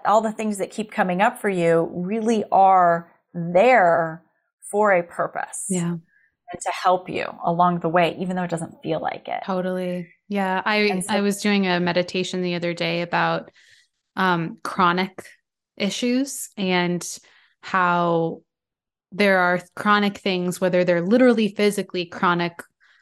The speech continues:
Speaker 2: um, physical symptoms or they're chronic, like, you keep having the same emotional pain over and over, or you find yourself in the same situation over and over. And the idea of being like, "Until you heal this thing,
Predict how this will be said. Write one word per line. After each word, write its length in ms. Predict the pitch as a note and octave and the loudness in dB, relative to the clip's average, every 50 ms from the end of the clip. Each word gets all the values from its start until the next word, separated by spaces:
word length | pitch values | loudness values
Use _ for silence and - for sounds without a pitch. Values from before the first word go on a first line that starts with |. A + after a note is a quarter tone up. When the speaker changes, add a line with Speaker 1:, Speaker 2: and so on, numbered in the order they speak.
| _ _ _ _ _ | _ _ _ _ _
Speaker 2:
um, 480 | - - E3 D#3+ D#3 D#3 D#3 D3+ D3+ - - _ _ _ _ - - _ _ _ _ _ _ | -2 -2 0 0 -2 -4 -6 -8 -10 -12 -14 _ _ _ _ -20 -20 _ _ _ _ _ _
physical 440 | - - A#3+ A#3+ A3 B3 A#3+ A3+ A3 | -2 0 2 2 2 2 0 0 0
symptoms 540 | - - A#3+ A3+ - A#3+ A#3 A3+ A3+ A3 | 0 2 2 2 2 2 2 2 0 0
or 200 | A3 G#3 G3 F#3+ | 0 0 0 2
they're 200 | F3+ F3+ F3+ F3 | 2 2 2 0
chronic, 720 | E3+ F3 - - - F#3+ F#3 F#3+ F#3+ F#3 F#3 - - - - - _ _ _ _ - | -2 -4 -6 -2 0 2 2 2 0 -2 -2 -6 -10 -16 -16 -18 _ _ _ _ -10
like, 140 | G3 F#3+ - | -8 -8 -8
you 60 | F#3 | -4
keep 220 | - - A3+ - | -2 -2 -2 0
having 240 | F#3+ G3+ F#3 F3+ F#3 | 0 0 0 0 0
the 60 | F#3 | -2
same 240 | E3+ - F#3 F3+ F3 | -2 -2 -2 0 0
emotional 600 | F3 F3 F3 F3 E3 E3 - - - F3+ F3 F3+ | 0 0 0 0 0 0 -2 -4 -4 -4 -4 -4
pain 340 | F3+ - - G3+ G3 G3 G3 | -6 -4 -4 -2 -2 0 0
over 260 | G3 G3 G3 F#3 G3+ | 0 -2 -2 -2 -2
and 120 | G3+ G3 | -2 -2
over, 340 | G3 G3 F#3+ G3 G3 G3 F#3+ | -2 -4 -4 -2 -2 -2 -2
or 280 | - - G3 F3+ F3 F3 | -2 -2 -2 -2 -2 -2
you 240 | F3 E3+ F3 F3 E3 | -2 -2 -2 -4 -4
find 380 | - - F3+ E3+ F#3 F#3+ F#3+ | -2 -2 0 0 0 -2 -2
yourself 600 | F3 F3+ F#3 F3+ - - E3+ E3 F3+ F3 - - | 0 -2 -2 -2 0 0 2 2 0 0 -4 -8
in 180 | - - F#3 F3 | -6 -4 -2 -2
the 100 | E3+ F3 | -2 -2
same 380 | - - - E3+ E3 E3+ F3+ | -4 -6 -6 -6 -6 -4 -6
situation 800 | E3 - F#3 E3 - - E3+ E3 E3+ F3+ - - G3+ G3 F#3+ - | -6 -8 -10 -10 -8 -8 -6 -4 -4 -4 -4 -4 -6 -6 -6 -6
over 220 | - G3+ G3 G3 | -6 -6 -6 -6
and 120 | G3 F#3+ F#3+ | -6 -6 -6
over. 320 | F#3+ F#3+ F3+ F#3+ F#3+ F#3+ G3 - - - - - - - - - - _ _ _ _ _ | -6 -4 -2 -2 -4 -4 -6 -12 -20 -20 -20 -20 -20 -20 -20 -20 -20 _ _ _ _ _
And 180 | - G3+ G3+ G3 | -2 0 2 2
the 100 | F#3+ F3+ | 2 2
idea 440 | F3 F3 F3 E3 G3 F#3+ F3+ F3 F3 | 2 0 -2 -2 -2 0 0 0 0
of 80 | E3+ | -2
being 280 | F3 F#3 F3 F3 E3+ E3+ | -2 -4 -4 -2 -2 -4
like, 260 | E3 D#3+ D#3+ - - - | -4 -4 -6 -8 -8 -6
"Until 480 | F#3 F#3 F3+ - - - G#3 A3+ A3 | -6 -6 -6 -6 -4 0 2 2 4
you 220 | A3+ G#3+ G#3 A3 A3 | 4 2 2 0 0
heal 480 | G#3 - - - G3 F3+ F#3 F#3+ F#3+ | -2 -2 -6 -6 -4 0 0 0 2
this 260 | F#3 F3 F#3 E3+ - - | 0 -2 -4 -6 -6 -8
thing, 440 | - E3+ D3 - - F#3+ G3+ G3+ | -6 -6 -6 -4 -4 -6 -6 -6